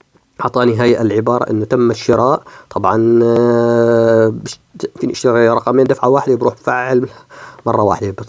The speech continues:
برجع الخلف الى ارقامي وخدماتي. طبعًا رسم لي هون صورة الواتساب، آه، هذا الرقم اللي هلا اشتريته. آه، بكبس اضغط لجلب الكود،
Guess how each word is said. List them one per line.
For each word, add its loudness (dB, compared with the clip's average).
برجع -4
الخلف -4
الى -4
ارقامي -2
وخدماتي. -2
طبعًا -2
رسم -4
لي 0
هون 0
صورة -4
الواتساب، -2
آه، 0
هذا -2
الرقم -2
اللي -2
هلا -6
اشتريته. -2
آه، 0
بكبس 0
اضغط -6
لجلب 2
الكود، 2